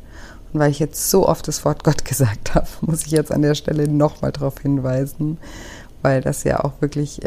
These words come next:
etwas ist, was Menschen auch triggern kann, weil es dann natürlich die unterschiedlichen Sichtweisen,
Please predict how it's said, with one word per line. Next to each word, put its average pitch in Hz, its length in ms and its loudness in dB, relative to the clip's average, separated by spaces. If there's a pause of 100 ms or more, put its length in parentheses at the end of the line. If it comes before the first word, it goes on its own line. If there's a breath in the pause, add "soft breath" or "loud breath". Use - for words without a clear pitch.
(120)
etwas 139 280 -4
ist, - 240 -6
was - 160 -4
Menschen 143 340 0
auch - 220 -6
triggern 151 460 2
kann, 147 340 0 (560 loud breath)
weil 135 160 -2
es - 80 -8
dann - 180 -2
natürlich - 360 -4
die - 80 -10
unterschiedlichen 147 920 -2
Sichtweisen, 147 720 0